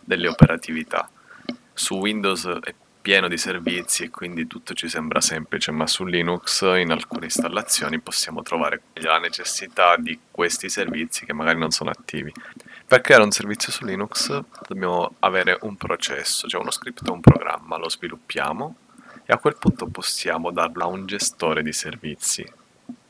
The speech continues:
che si occuperà poi di lanciarlo, di gestirlo ed eventualmente riavviarlo se dovesse crashare. Nel nostro caso il servizio sarà un launcher, creeremo uno script nel nostro esempio che andremo a fare fra qualche istante.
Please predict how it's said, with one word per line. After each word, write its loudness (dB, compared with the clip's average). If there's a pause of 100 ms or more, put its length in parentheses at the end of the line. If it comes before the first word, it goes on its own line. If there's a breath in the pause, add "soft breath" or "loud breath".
(140)
che -6
si -2
occuperà 2
poi -6
di -10
lanciarlo, -4
di -6
gestirlo -4
ed 0
eventualmente -6
riavviarlo -4
se -10
dovesse -8
crashare. -4 (480 loud breath)
Nel 0
nostro 4
caso 4 (180)
il 2
servizio 2
sarà 4
un -4
launcher, -2 (320)
creeremo 0
uno -8
script -8
nel 0
nostro -4
esempio -4
che -8
andremo -2
a -4
fare -6
fra -6
qualche -8
istante. -6